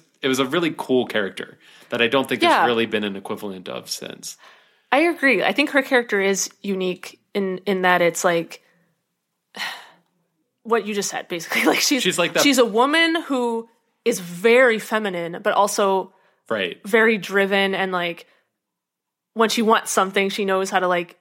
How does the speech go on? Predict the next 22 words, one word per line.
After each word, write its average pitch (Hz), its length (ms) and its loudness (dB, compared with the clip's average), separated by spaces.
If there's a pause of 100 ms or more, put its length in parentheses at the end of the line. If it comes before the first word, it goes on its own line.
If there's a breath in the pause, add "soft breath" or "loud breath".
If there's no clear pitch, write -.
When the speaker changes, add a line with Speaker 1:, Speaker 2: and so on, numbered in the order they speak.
(140)
Speaker 2:
get 196 220 2
it 170 160 -4
through, 185 240 -6
like, 175 200 -4
hard 185 340 0
work 170 280 -2
and, 165 100 -4
like, 175 300 -10 (160)
Speaker 1:
Yeah. 151 240 4
Speaker 2:
all 196 160 4
that. 160 400 2
Speaker 1:
And, 202 140 2
like, 143 140 6
Speaker 2:
And - 40 -4
Speaker 1:
she's, - 300 0 (100)
she's 143 380 -2 (240)
the 139 100 -2
popular 143 560 0
girl 113 240 2
stereotype, 110 840 0
but 104 160 -8
not, 104 280 0